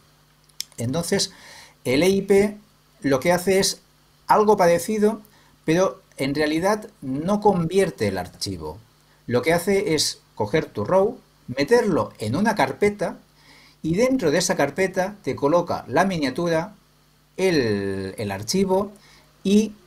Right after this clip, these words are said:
la ficha de la foto con todos los ajustes pendientes de aplicar a la fotografía, porque estos programas siempre hacen edición no destructiva, lo cual implica que el original nunca lo tocan.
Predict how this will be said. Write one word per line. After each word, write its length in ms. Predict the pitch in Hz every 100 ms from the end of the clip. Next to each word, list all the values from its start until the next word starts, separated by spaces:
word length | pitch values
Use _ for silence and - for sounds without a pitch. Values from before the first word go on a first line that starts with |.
| _ _ _ -
la 220 | 127 113
ficha 320 | 175 175 185
de 100 | 165
la 100 | 131
foto 440 | 170 160 170 170 -
con 220 | 127 123
todos 280 | - 180 190
los 160 | 165
ajustes 520 | 160 160 175 - 180
pendientes 520 | - 113 123 151 160 151
de 60 |
aplicar 540 | 139 139 139 156 156 - _ -
a 80 | 123
la 100 | 127
fotografía, 640 | 117 107 95 - 85 73 -
porque 220 | - -
estos 220 | 131 151
programas 420 | - 151 156 160 -
siempre 260 | 120 120
hacen 260 | 135 147 -
edición 600 | 117 98 95 117 117 131 -
no 260 | 101 107
destructiva, 720 | 113 113 107 98 113 98 76 -
lo 140 | 87
cual 180 | 110 104
implica 420 | 110 113 120 135
que 200 | 131 104 -
el 120 | 107
original 520 | 104 92 110 127 -
nunca 340 | 104 107 107 107
lo 120 | 87
tocan. 360 | 82 - 73